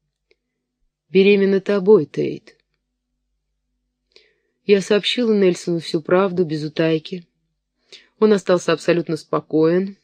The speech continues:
но поставил мне ультиматум. «Если я уйду к любовнику, то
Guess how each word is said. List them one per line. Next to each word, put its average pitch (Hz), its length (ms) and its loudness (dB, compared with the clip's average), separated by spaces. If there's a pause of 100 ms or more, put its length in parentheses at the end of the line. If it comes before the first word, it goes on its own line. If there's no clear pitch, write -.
(200)
но 220 180 -2
поставил 220 520 2
мне 180 180 2
ультиматум. 185 840 -2 (1080)
«Если 220 260 0
я 202 180 6
уйду 202 280 2
к - 80 -10
любовнику, 208 600 2
то 156 380 -2